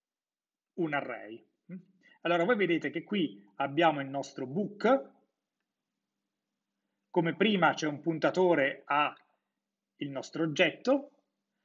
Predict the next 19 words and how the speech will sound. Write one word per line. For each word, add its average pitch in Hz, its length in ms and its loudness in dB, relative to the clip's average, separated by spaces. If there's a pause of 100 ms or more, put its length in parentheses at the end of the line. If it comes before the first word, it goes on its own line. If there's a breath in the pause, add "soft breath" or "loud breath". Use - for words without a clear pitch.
(120)
il 156 120 0
nostro 165 280 -2
oggetto 143 760 0
ha, 160 340 4 (300)
eh, 135 80 -8
autore, 156 880 -4 (300)
titolo, 151 480 -6
for 139 400 -4
e 135 200 -6
pages 135 580 -4
esattamente 135 500 -8
come 269 160 -6
prima, 156 360 -8 (640 loud breath)
e - 120 2
poi 190 240 6
ha - 80 -2
questo 147 260 -10
chapter 196 420 -6
page, 143 600 -6